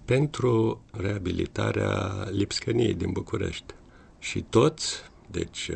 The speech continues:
arhitecți, bancheri, economiști, administratori, et cetera, au fost stupefiați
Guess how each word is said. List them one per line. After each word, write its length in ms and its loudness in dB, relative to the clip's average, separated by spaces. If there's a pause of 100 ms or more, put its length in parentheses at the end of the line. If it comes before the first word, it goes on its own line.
(120)
arhitecți, 1000 -2 (200)
bancheri, 640 2
economiști, 840 -2 (260)
administratori, 920 2
et 80 -6
cetera, 360 -2
au 140 4
fost 280 0
stupefiați 1080 -4